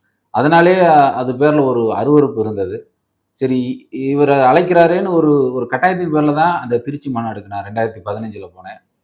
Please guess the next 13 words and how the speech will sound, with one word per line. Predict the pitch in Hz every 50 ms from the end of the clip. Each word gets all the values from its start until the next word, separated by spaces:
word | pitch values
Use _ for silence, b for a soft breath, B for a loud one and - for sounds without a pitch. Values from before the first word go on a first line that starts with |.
| _ _ _ _ _ _ _
ஆனா, | - 131 160 180 185 170 156 - - - - - - - -
அங்க | - 120 123 131 131 127 117 -
போய் | 165 185 185 180
பார்த்து | 180 - - 139 147 170 160 151 165 165
நான் | 151 135 127 117 117 110
உண்மையிலே | 101 113 127 147 160 160 165 170
சொல்றேன், | 160 - 123 117 127 139 135
நான் | 120 110 104
ரொம்ப | 98 104 117 135 160 143
வியந்து | 110 107 117 120 113 107
போயிட்டேங்க. | 92 95 95 90 90 87 82 82 87 98 _ _ _ _ _ _ _ -
ஒரு | - 117 147 160 175 180 180 175 170 170 165 156 151 151 147 139 135 127 123 - - -
மது, | 113 113 123 147 151 180 185 180 156 - -